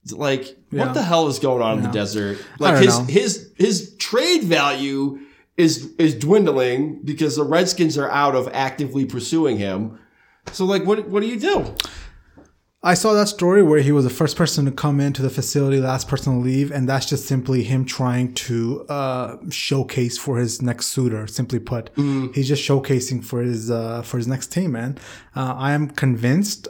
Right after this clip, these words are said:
Speaker 2: um, Arizona's gonna go with Kyler Murray, especially with reports coming out this week that there are back channel talks between Arizona and,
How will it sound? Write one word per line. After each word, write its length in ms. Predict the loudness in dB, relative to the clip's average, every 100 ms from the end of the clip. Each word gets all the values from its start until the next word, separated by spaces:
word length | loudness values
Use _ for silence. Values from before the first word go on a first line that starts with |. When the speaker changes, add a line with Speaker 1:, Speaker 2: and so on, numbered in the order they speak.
| -6
Speaker 2:
um, 240 | -4 -2
Arizona's 440 | -2 0 0 0 0
gonna 140 | -2
go 180 | -2 0
with 540 | 0 0 -2 -4 -10 -16 -10
Kyler 220 | -4 -4
Murray, 260 | -2 -2 -4
especially 380 | -4 -4 -4 -2
with 160 | -4
reports 400 | -4 -6 -4 -4
coming 240 | -2 -2 -2
out 340 | -2 -4 -8 -14 -20 -8
this 240 | 0 0 2
week 220 | 0 0
that 240 | -4 -4
there 120 | -2 -2
are 120 | -2
back 280 | -2 -4 -4
channel 260 | -4 -4
talks 280 | -4 -6 -4
between 300 | -4 -2 -2
Arizona 600 | 0 0 0 0 -2 -4 -4
and, 420 | -4 -2 -4